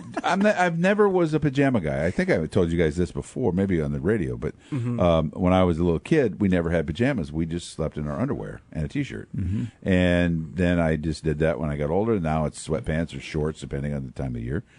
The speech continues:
Speaker 1: uh, and a T-shirt. And so not really. You?
Speaker 2: Yeah, I'm the same way. I, I wear, uh, a T-shirt and then, like, you know, thin shorts, like
Speaker 1: Yeah,
Speaker 2: athletic
Speaker 1: yeah,
Speaker 2: shorts or
Speaker 1: athletic
Speaker 2: something like
Speaker 1: shorts,
Speaker 2: that.
Speaker 1: yeah,
Speaker 2: Yeah.
Speaker 1: yeah,
Speaker 2: That's
Speaker 1: yeah.
Speaker 2: typically what I wear. That's all year round. It's comfortable to me.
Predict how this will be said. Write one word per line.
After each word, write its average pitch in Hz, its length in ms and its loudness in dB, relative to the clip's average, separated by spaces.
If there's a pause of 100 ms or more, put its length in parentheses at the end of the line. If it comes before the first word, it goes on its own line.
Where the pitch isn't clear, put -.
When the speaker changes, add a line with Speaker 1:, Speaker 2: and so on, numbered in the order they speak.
(340)
Speaker 1:
uh, 80 300 2
and 80 160 -2
a 69 40 -6
T-shirt. 87 440 -6 (120)
And 82 600 0
so 101 160 2
not 113 200 0
really. 71 240 -4
You? 117 260 0 (180)
Speaker 2:
Yeah, 139 100 2
I'm 160 100 4
the 165 80 2
same 151 220 4
way. 139 160 8
I, 139 220 6
I - 40 2
wear, 135 460 2
uh, 127 280 -2 (140)
a 135 80 -6
T-shirt 156 560 0
and 131 140 -2
then, 123 260 -2
like, 117 240 -8 (600)
you 123 100 -12
know, 113 80 -8
thin 123 300 -6
shorts, 113 440 -8
like 175 100 4
Speaker 1:
Yeah, 98 100 2
Speaker 2:
athletic 131 300 2
Speaker 1:
yeah, - 40 2
Speaker 2:
shorts 117 280 -2
or 101 40 6
Speaker 1:
athletic 92 240 4
Speaker 2:
something - 40 -2
like 65 200 -2
Speaker 1:
shorts, 110 120 -4
Speaker 2:
that. - 20 -4
Speaker 1:
yeah, 107 300 0
Speaker 2:
Yeah. 117 160 -6
Speaker 1:
yeah, - 60 -10 (120)
Speaker 2:
That's 135 160 -2
Speaker 1:
yeah. - 40 -8
Speaker 2:
typically 131 360 0
what 120 180 -2
I 113 60 -2
wear. 117 260 -2 (240)
That's 175 200 2
all 180 120 6
year 165 180 4
round. 135 420 2
It's 139 160 -4
comfortable 156 500 2
to - 160 0
me. 143 340 2